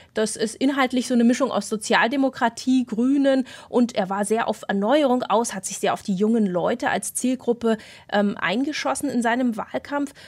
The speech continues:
Und mit dreißig Jahren war er der jüngste Kandidat, hat aber schon eine Menge Erfahrung. Er ist nämlich schon seit fünf Jahren Bürgermeister in einer kleinen Stadt am Bodensee in der Nähe.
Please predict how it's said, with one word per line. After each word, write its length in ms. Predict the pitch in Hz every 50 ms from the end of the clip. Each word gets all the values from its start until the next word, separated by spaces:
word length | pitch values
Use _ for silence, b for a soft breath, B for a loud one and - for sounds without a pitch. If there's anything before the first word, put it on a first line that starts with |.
| B B
Und 300 | B - 247 247 247 -
mit 280 | 247 240 247 - - - _ _ - 220
dreißig 480 | - - 294 - - 277 - - 262 -
Jahren 320 | 202 185 185 214 254 262
war 140 | 247 214 208
er 60 | 202
der 100 | 196 202
jüngste 360 | 190 175 185 185 185 - - 233
Kandidat, 680 | - 240 240 240 240 214 214 226 269 311 - - -
hat 100 | 294 302
aber 160 | 294 269 269
schon 140 | 247 - 269
eine 80 | 247 240
Menge 200 | 226 226 220 220
Erfahrung. 520 | - 208 - - - 339 311 233 196 196
Er 120 | 196 196 -
ist 140 | 202 -
nämlich 180 | 233 220 214 214
schon 160 | - 226 220
seit 200 | 208 196 190 -
fünf 300 | - - 269 247 - -
Jahren 380 | 214 196 190 190 - 202 190 175
Bürgermeister 800 | 220 247 320 320 247 190 180 185 185 190 202 - - 220 - -
in 100 | 202 214
einer 240 | - 196 208 196 190
kleinen 420 | - - 214 214 220 214 202 196
Stadt 320 | - - 180 208 262 -
am 220 | 240 220 208 196 180
Bodensee 460 | 196 185 190 214 247 240 247 254 247
in 140 | - 240 233
der 100 | 262 254
Nähe. 300 | 240 247 254 285 311